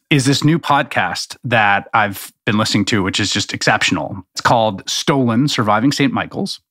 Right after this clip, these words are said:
It's produced by Gimlet Media. It's available exclusively on Spotify. And its creator and host is a journalist named Connie Walker, whose own family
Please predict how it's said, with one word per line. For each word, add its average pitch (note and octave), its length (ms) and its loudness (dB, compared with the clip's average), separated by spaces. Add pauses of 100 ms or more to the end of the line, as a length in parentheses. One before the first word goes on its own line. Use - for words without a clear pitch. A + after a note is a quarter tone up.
(460)
It's C3+ 200 2
produced D#3 320 2
by C#3+ 160 2
Gimlet B2+ 260 2
Media. F#3 400 2
It's C#3 160 -6
available C#3 480 0
exclusively C3 480 0
on G#2 60 0
Spotify. C3 680 2
And A2 140 0
its - 240 -6 (360)
creator D3 720 2
and A#2+ 160 0
host C#3+ 520 -2 (400)
is C3+ 120 4
a E3 60 2
journalist B2+ 380 2
named A#2+ 160 2
Connie A#2+ 280 2
Walker, A#2 540 -2 (500)
whose C3 380 2
own C#3+ 500 4 (140)
family G#2 580 -2